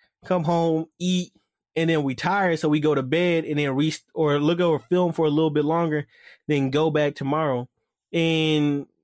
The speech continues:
you're not really spending any time with your wife or your kids and everything because you're, during, at least during the season. During off season, you have more time, but during the season,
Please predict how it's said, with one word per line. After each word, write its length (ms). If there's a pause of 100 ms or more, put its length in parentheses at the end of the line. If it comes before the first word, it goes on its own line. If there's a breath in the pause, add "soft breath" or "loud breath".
(160)
you're 140
not 260
really 280
spending 340
any 160
time 240
with 120
your 100
wife 380
or 60
your 120
kids 280
and 40
everything 260
because 300
you're, 300 (440 soft breath)
during, 280
at 80
least 220
during 300
the 80
season. 300
During 160
off 220
season, 220
you 60
have 100
more 160
time, 220
but 120
during 200
the 80
season, 420